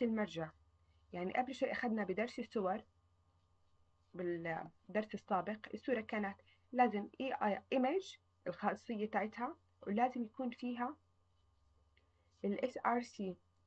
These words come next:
اللي هو المصدر، من وين أنا بدي أجيب الصورة، مصدر الصورة،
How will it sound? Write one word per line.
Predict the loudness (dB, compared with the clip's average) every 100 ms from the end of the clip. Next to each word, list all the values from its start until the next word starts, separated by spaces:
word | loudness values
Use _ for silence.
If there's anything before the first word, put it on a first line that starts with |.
| -4
اللي | -2
هو | 0 2 2 4
المصدر، | 4 4 2 -4 -2
من | 0
وين | 0 0
أنا | -2
بدي | -2 -2
أجيب | -4 -2 -6 -8
الصورة، | -6 -2 -2 -2
مصدر | -4 0 -2
الصورة، | -2 -8 -8 -8